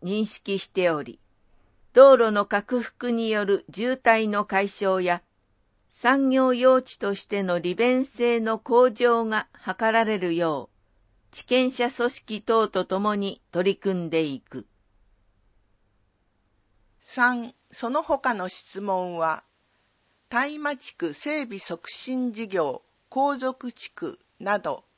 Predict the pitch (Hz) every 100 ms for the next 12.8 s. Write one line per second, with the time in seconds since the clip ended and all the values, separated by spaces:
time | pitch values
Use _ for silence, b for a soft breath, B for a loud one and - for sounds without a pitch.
0 | _ 165 160 - _ 127 - _ _ _
1 | _ _ _ _ _ _ _ _ _ _
2 | _ _ _ _ _ _ _ _ _ _
3 | _ _ _ _ _ _ - 240 240 269
4 | 294 285 277 269 269 190 151 131 - _
5 | _ _ _ _ _ - 220 - 285 285
6 | 247 233 - 285 254 226 196 165 147 156
7 | 190 220 190 156 139 120 - _ _ _
8 | _ _ _ _ _ _ _ _ _ _
9 | 156 196 - 262 - _ _ _ _ _
10 | - 311 311 311 302 302 - 180 170 175
11 | 254 277 262 190 175 156 139 180 247 277
12 | 277 262 247 214 170 151 139